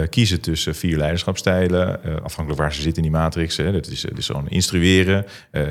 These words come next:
hè, als iemand het niet kan, eh, eh, eh, maar wel wil, dan kan je instrueren. Je kan, je kan, eh, je kan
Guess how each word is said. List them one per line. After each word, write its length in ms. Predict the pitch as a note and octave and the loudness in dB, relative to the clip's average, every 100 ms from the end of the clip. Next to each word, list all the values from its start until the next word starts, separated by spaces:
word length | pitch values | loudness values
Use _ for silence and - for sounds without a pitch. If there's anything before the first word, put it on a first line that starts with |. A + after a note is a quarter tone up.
| D#2+ | -2
hè, 180 | E2+ F#2 | -2 -2
als 120 | - | 0
iemand 200 | E2+ D2+ | -2 -2
het 100 | D#2 | 0
niet 140 | E2 D#2 | 0 2
kan, 380 | F2 D2+ D2 - - _ - | 0 2 -2 -8 -20 _ -4
eh, 300 | D#2 D2+ D2+ - | 0 0 0 -2
eh, 240 | - D#2 D#2 D#2 E2 | -2 -2 -2 -4 -4
eh, 240 | E2 D#2 | -4 -2
maar 160 | D#2+ D#2+ | 2 4
wel 140 | E2 | 6
wil, 200 | D#2+ E2 | 6 2
dan 100 | D#2+ | 2
kan 100 | D#2+ D#2 | 0 -2
je 60 | |
instrueren. 540 | D#2+ - E2+ F#2 F#2+ E2+ | -4 -2 0 2 2 0
Je 80 | |
kan, 200 | D2+ D2 - | -2 -4 -2
je 80 | - | -4
kan, 300 | D2+ D#2 D#2+ | -2 -2 -2
eh, 160 | D#2+ | -2
je 80 | D#2+ | -4
kan 300 | - D2+ D#2 | -2 -2 -2